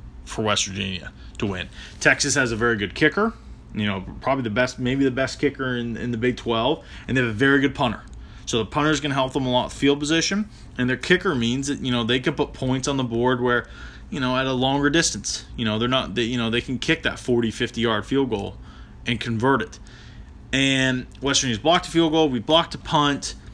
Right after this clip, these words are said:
had good coverage on, you know, punt return, kickoff, but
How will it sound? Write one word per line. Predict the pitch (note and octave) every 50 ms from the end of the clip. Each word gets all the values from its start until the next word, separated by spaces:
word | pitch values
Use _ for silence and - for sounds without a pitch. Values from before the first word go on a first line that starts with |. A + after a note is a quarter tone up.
| - - - - - - - - - - - - A#2 - - C3
had | C3 - C#3 D3+ F3 E3+ D3+
good | E3+ D#3+ B2+
coverage | - E3+ D#3 D3+ D3+ D3 C#3+
on, | D3 C#3+ C#3 C3 - - -
you | D3+ D3
know, | C3 A#2+ A2
punt | - - D#3 D3 C3
return, | B2 C3+ B2+ - - C3+ C3 B2+ B2+ B2+ B2 -
kickoff, | - - C#3+ C3 - C3 B2 B2 A#2 A#2 - - - - - - - - - - - - - -
but | B2+ B2 A#2+ A#2+ - -